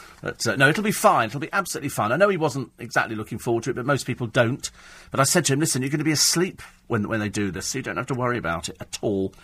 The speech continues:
So, uh, have a nice, uh, have a nice journey, and give him our love as well. And we shall talk to him, hopefully, in about, uh,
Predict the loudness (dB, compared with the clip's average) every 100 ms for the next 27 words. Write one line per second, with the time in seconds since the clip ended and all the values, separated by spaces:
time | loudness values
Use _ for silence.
0 | -20 -20 -16 0 2 4 4 4 4 4
1 | 2 -2 -2 2 2 2 0 2 2 2
2 | 0 -2 -2 0 2 2 0 -4 -12 -8
3 | -4 0 4 6 6 4 0 -4 -4 -4
4 | -8 -8 -6 -4 -4 -6 -4 -6 -2 -4
5 | -2 -2 -2 -6 -10 2 2 2 -4 -4
6 | -2 -2 -2 -2 -2 0 -2